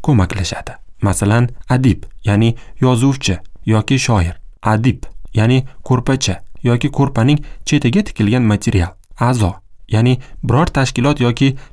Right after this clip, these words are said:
biror jamiyatning vakili. Aza, ya'ni marhum uchun tutiladigan motam yoki marosim. Amir, ya'ni davlat boshlig'i. Amir, ya'ni podshoh tomonidan chiqariladigan buyruq, farmon.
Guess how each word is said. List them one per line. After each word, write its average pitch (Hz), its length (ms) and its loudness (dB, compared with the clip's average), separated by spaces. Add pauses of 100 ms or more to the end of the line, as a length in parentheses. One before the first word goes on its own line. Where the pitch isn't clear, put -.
biror 143 280 4
jamiyatning 127 600 2
vakili. 98 440 0 (380)
Aza, 113 380 0 (320)
ya'ni 117 320 2 (240)
marhum 123 340 2
uchun 135 300 2 (240)
tutiladigan 156 520 2
motam 139 420 4
yoki 110 360 2 (180)
marosim. 117 540 0 (280)
Amir, 113 400 4 (220)
ya'ni 113 340 2 (280)
davlat 135 400 2
boshlig'i. 107 520 0 (260)
Amir, 113 400 2 (220)
ya'ni 117 440 4 (220)
podshoh 180 380 0
tomonidan 127 500 2
chiqariladigan 113 720 0
buyruq, 117 340 4 (300)
farmon. 113 480 2